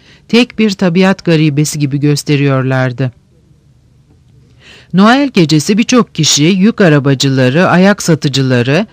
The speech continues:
Thenardier hanındaki basık salonda dört beş mumun çevresinde masalara oturmuş içki içiyorlardı. Burası bütün meyhane salonlarının eşiğiydi.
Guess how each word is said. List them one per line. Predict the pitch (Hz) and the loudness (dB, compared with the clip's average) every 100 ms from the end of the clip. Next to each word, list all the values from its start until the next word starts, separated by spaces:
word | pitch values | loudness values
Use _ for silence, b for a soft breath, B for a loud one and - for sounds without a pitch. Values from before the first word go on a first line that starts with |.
| b b b | b b b
Thenardier | 196 196 226 240 175 175 | 2 4 4 2 2 2
hanındaki | 180 170 160 151 147 143 196 | 2 2 0 0 0 0 0
basık | 175 - 214 | 0 -2 -6
salonda | - 165 143 139 135 127 143 220 b b b b | -2 0 2 0 -2 0 0 -2 b b b b
dört | 190 208 - | 2 2 2
beş | 247 - | 0 0
mumun | 180 170 190 208 | 0 0 0 0
çevresinde | 180 151 143 143 - 139 127 156 220 b b | 0 0 0 -2 -2 -4 -2 -2 -4 b b
masalara | 202 220 208 160 160 | -4 0 0 0 0
oturmuş | 156 - 160 160 202 | -2 -2 -4 -2 -4
içki | 185 - - 156 | -4 -6 -2 -2
içiyorlardı. | - 143 131 127 127 123 120 131 - _ _ _ b b b | -2 -2 0 0 -2 -2 -2 -6 -6 _ _ _ b b b
Burası | 180 233 170 - 240 196 | 0 2 2 0 -2 -2
bütün | - 262 247 | -2 0 2
meyhane | 190 190 190 190 196 | 4 4 4 2 2
salonlarının | 190 139 143 143 143 196 233 | 0 0 0 0 0 0 0
eşiğiydi. | 185 - 175 147 123 123 | 0 0 0 0 -2 -4